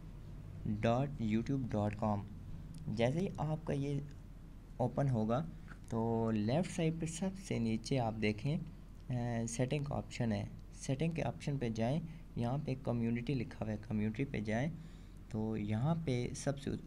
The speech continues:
ऊपर moderators लिखा हुआ है ना, तो यहाँ पे आपने इसको paste करना है। Paste करते साथ ही एक दो words आपने back जाना है।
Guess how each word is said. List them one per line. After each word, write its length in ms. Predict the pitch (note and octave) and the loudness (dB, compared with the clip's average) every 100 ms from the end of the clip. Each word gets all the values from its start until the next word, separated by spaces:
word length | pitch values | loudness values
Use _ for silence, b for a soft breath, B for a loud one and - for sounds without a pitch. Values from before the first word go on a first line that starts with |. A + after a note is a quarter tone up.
| - | -4
ऊपर 300 | B2 - B2 | 0 2 2
moderators 720 | A2 G#2 G2+ G2+ B2+ A#2+ - | 2 0 0 0 -2 -2 -2
लिखा 300 | G#2 - D3 | -4 -2 0
हुआ 100 | C#3+ | 2
है 60 | A#2 | 2
ना, 140 | D3 E3 B B B - - | 0 -4 B B B -14 -6
तो 200 | A#2+ B2 | -4 -2
यहाँ 360 | A2+ A2 B2+ | 0 0 2
पे 140 | E3 C#3 | 0 0
आपने 320 | G#2+ G#2+ C3 | -2 -2 -2
इसको 200 | D#3 - | -2 -4
paste 340 | E3 E3 E3 | -2 0 0
करना 260 | - G2+ F#2+ | -2 -2 0
है। 100 | G2 - | -2 -4
Paste 220 | - D#3+ - | 0 0 0
करते 240 | E3 E3 | -2 -2
साथ 260 | F3 E3+ F3+ | 0 2 2
ही 220 | F3+ F3 - | 0 -6 -2
एक 240 | D3+ E3+ E3+ | 2 2 2
दो 140 | D3 | 2
words 420 | D#3 B2+ D#3 E3 - | 4 4 2 0 -6
आपने 220 | B2 - C#3 | -6 -2 -2
back 440 | A2 G#2+ A2 A#2+ | 0 4 4 4
जाना 260 | - - | 0 -2
है। 100 | G#2+ | -2